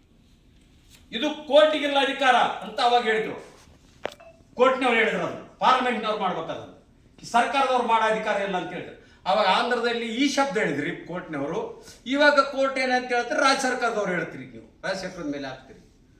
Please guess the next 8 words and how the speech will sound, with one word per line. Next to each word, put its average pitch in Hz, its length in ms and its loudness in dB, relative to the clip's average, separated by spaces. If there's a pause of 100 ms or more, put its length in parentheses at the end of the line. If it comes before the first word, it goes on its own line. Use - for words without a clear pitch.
(1000)
ಹಾ? - 280 -6 (1080)
ಹೇಗಿದೆ 220 360 -4
ನೋಡಿ 226 220 -2
ನಮ್ಮದು 214 300 -6
ಬದುಕು. 214 500 -8 (640)
ಅದಕ್ಕೆ 294 280 0
ನಾವೇನ್ 294 420 4
ಹೇಳ್ತೀವಿ, 247 640 -4